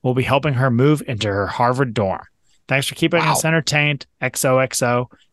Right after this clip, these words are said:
Speaker 1: Dom. Let's go, Dom.
Speaker 2: That's
Speaker 1: Damn.
Speaker 2: awesome.
Speaker 1: Literally the best school in the country.
Speaker 2: Also,
Speaker 1: God, that's impressive.
Speaker 2: Dom, when you go to visit or drop off stuff, uh, Harvard is, damn it, I always forget. Harvard's in what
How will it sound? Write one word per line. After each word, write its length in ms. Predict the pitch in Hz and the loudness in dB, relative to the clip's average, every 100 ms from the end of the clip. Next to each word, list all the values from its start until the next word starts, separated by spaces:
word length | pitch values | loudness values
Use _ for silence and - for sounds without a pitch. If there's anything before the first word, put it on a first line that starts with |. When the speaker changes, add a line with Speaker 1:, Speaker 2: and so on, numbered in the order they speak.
| _ - | _ 0
Speaker 1:
Dom. 420 | 117 107 85 85 _ _ - | 2 2 0 -8 _ _ 2
Let's 260 | 214 - - - | 2 2 -6 0
go, 440 | 202 240 254 165 | 4 6 8 6
Dom. 420 | 139 147 180 233 - _ _ _ - | 2 0 0 -2 -10 _ _ _ -8
Speaker 2:
That's 220 | - 196 - | -2 0 2
Speaker 1:
Damn. 100 | 135 | 2
Speaker 2:
awesome. 340 | 127 92 76 _ _ _ - | 2 -4 -6 _ _ _ 0
Speaker 1:
Literally 340 | 202 190 170 | 4 4 4
the 80 | 151 | 2
best 200 | 147 - | 0 -2
school 200 | - 143 | 0 0
in 60 | |
the 60 | 120 | 0
country. 380 | - 104 - 87 - _ _ _ _ _ - - - - 135 - | -2 -4 -4 -8 -8 _ _ _ _ _ -16 -16 -12 -10 -8 -4
Speaker 2:
Also, 240 | 113 147 147 | 0 4 6
Speaker 1:
God, 240 | 156 156 | 6 6
that's 120 | 156 | 4
impressive. 640 | 127 - 110 98 - - - _ _ | 0 -4 -6 -4 -8 -14 -18 _ _
Speaker 2:
Dom, 280 | 127 147 160 | 0 2 4
when 120 | 123 | 2
you 80 | 117 | 2
go 160 | 123 127 | 4 2
to 80 | |
visit 380 | 104 135 135 151 | 4 2 2 2
or 140 | 139 92 | 2 0
drop 340 | 120 117 - | 0 0 2
off 220 | 131 131 | 2 0
stuff, 540 | - - 143 156 - - _ _ _ _ _ - | -4 -4 -2 -2 -6 -20 _ _ _ _ _ -6
uh, 580 | 92 92 92 92 92 85 - _ _ _ _ - | -2 2 2 2 0 -2 -8 _ _ _ _ -8
Harvard 560 | 127 135 135 135 131 - | 0 2 4 4 2 0
is, 640 | 110 107 104 98 - - _ | 0 0 0 0 -4 -8 _
damn 280 | - 123 117 | -2 0 0
it, 100 | 113 | 0
I 100 | 104 | 0
always 220 | 110 101 | 0 0
forget. 260 | - 82 78 | -4 -6 -4
Harvard's 480 | - 151 143 135 113 | 2 2 2 0 -2
in 180 | 101 | -2
what 200 | 101 101 | 0 0